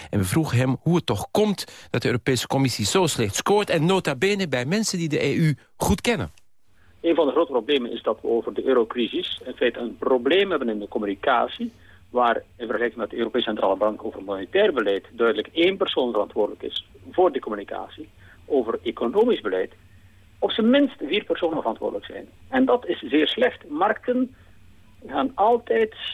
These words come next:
Speaker 2: verschillen van meningen gaan uitbuiten. Dan zeggen, "Die zegt dit, die zegt dat."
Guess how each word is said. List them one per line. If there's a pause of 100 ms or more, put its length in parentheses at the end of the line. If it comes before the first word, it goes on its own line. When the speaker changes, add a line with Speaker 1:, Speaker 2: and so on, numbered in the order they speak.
(520)
Speaker 2:
verschillen
van
meningen
gaan
uitbuiten.
Dan
zeggen,
"Die
zegt
dit,
die
zegt
dat."